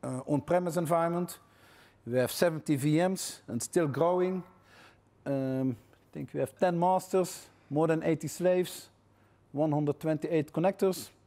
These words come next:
and we have about thousand five hundred developers. So the, the,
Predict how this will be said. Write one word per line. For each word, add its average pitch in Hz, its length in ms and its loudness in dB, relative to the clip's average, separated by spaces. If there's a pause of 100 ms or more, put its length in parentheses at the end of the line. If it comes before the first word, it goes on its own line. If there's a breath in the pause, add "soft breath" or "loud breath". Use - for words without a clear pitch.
(640 loud breath)
and 139 320 -2 (160)
we 143 100 2
have 147 200 4
about 143 360 0 (280)
thousand 135 280 0
five 131 300 -6
hundred 123 260 -6
developers. 131 640 -2 (720 loud breath)
So 147 520 0
the, 135 640 0
the, 135 240 -8